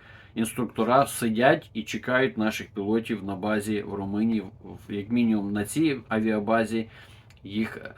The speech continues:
нема. Розказується про те, що навчаються в... в Сполучених Штатах, в... в Великобританії і, якщо не помиляюся, в Данії. От є ще одна база, я не знаю, можливо, не вистачає наших хлопців. Дивіться, з'явилося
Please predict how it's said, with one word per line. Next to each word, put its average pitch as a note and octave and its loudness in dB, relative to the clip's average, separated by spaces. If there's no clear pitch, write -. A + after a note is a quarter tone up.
нема. G2+ -2
Розказується G2 -6
про F#2+ -12
те, G2+ -4
що G2+ -8
навчаються F#2+ -6
в... F#2 -10
в - -16
Сполучених G2+ -6
Штатах, C#3+ -2
в... G#2+ -2
в F#2 -10
Великобританії G2 -4
і, G2+ -4
якщо G2+ -6
не G2+ -2
помиляюся, G2+ -4
в F#2 -8
Данії. F2 -6
От A2 -2
є A2 4
ще A2+ 0
одна G2+ 0
база, A2+ 0
я F#2+ -8
не F#2+ -8
знаю, F#2 -8
можливо, F#2 -2
не G2 -4
вистачає F#2 -6
наших F#2 -8
хлопців. E2+ -10
Дивіться, C3 2
з'явилося C#3 4